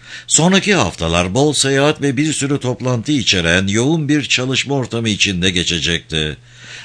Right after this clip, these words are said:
Ama Pekin'e dönmeden önce heyetten birkaç günlüğüne ayrılmaya kararlıydı. Çöllerde dolaşıp bir leopar görebilmeyi umuyordu.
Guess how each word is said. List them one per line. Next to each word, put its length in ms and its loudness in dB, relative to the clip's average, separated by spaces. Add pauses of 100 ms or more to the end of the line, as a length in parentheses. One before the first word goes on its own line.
(100)
Ama 240 4
Pekin'e 440 0
dönmeden 500 0
önce 460 0 (200)
heyetten 640 4
birkaç 420 0
günlüğüne 480 -2
ayrılmaya 720 0
kararlıydı. 920 0 (400)
Çöllerde 640 2
dolaşıp 500 0
bir 140 4
leopar 600 0
görebilmeyi 800 0
umuyordu. 760 0